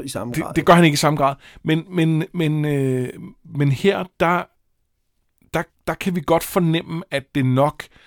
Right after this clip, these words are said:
Speaker 2: hvis han, hvis han fortryder og, og, og stopper det her forhold endeligt, så er det sgu nok for sent.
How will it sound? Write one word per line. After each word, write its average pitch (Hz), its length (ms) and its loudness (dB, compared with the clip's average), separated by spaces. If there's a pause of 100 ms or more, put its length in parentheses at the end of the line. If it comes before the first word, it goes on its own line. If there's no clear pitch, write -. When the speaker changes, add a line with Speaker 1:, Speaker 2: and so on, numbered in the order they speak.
(840)
Speaker 2:
hvis 185 340 2
han, 190 420 0
hvis 185 260 0
han 202 160 2
fortryder - 960 -2
og, 135 220 -4 (160)
og, 120 220 -2 (160)
og 127 100 -4
stopper 131 480 0
det 139 100 -2
her 120 100 0
forhold 131 500 0
endeligt, 123 440 0 (760)
så - 200 2
er 156 60 6
det 160 80 2
sgu - 160 -4
nok 131 200 0
for - 120 -4
sent. - 500 -4